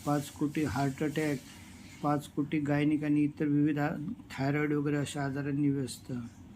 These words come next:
तर या सर्वांवर भारत मातेची एक महान विद्या आहे, तप, सेवा, सुमिरन. त्याचं मी आपल्याला एक तासाचं ब्रीफिंग द्या-, द्यायला उत्सुक आहे.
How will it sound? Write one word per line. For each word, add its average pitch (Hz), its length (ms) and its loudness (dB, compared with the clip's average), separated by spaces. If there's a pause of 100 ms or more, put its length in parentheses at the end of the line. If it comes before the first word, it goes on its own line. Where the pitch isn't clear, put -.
(800)
तर 180 180 6
या 165 180 4
सर्वांवर 175 600 4
भारत 139 320 2 (100)
मातेची 160 440 -2
एक 151 80 -4
महान 160 420 4
विद्या 156 420 2
आहे, 147 220 2
तप, 160 300 -2
सेवा, 151 340 -2
सुमिरन. 143 520 4 (1200)
त्याचं 156 440 2
मी 170 140 10
आपल्याला 156 520 4 (880)
एक 175 280 10
तासाचं 151 480 2
ब्रीफिंग 151 480 4 (840)
द्या-, 151 360 0
द्यायला 151 280 2
उत्सुक 156 540 2
आहे. 123 200 0